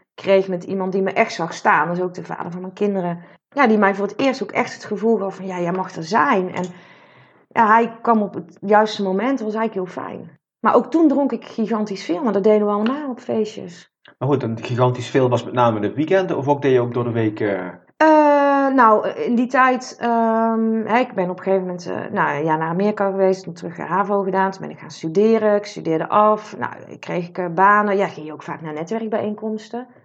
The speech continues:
Speaker 1: Dus door de week dronk je ook al wel. Ja, ik denk wel dat ik toch al wel iedere dag dronk.
Speaker 2: Oké, oké,
Speaker 1: Ja.
Speaker 2: oké.
Speaker 1: Ja, gewoon het, het normale, hè. Eten koken met een wijntje erbij.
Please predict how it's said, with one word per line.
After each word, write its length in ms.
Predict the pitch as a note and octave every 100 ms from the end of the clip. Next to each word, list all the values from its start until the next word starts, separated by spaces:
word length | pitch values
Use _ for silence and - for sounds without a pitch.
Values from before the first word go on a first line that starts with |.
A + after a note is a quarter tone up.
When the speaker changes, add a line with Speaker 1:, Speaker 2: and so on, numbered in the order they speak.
| _ _ _
Speaker 1:
Dus 140 | F#3
door 160 | F3 F3+
de 80 | F3
week 220 | F#3+ F3+
dronk 240 | F3 F3
je 120 | F3 E3+
ook 160 | F#3+
al 120 | A#3
wel. 380 | A3+ A#3+ B3+ C4 - - -
Ja, 140 | - F#3+
ik 100 | A3
denk 160 | C4+
wel 180 | C#4 D4+
dat 140 | C#4+ C4+
ik 100 | C4+
toch 160 | C4
al 100 | A#3
wel 120 | A3+ -
iedere 240 | G#3 F#3+
dag 220 | F3+ F3+
dronk. 400 | D#3 C#3 C#3+ - _ -
Speaker 2:
Oké, 260 | - - - _
oké, 200 | - A2+
Speaker 1:
Ja. 200 | F#3+ G#2+ -
Speaker 2:
oké. 120 | -
Speaker 1:
Ja, 360 | D#4 D#4+ D4 A3
gewoon 240 | B3+ B3
het, 200 | A3+ - -
het 120 | G#3
normale, 500 | F#3+ G3 B3 C#4+ A3
hè. 180 | B3+ C#4
Eten 300 | - G#3+ G#3
koken 320 | A3 G#3+ G#3+
met 120 | G3+
een 80 | G3+
wijntje 320 | G3+ F#3+ F#3+
erbij. 540 | F#3 F3 F3 E3+ F3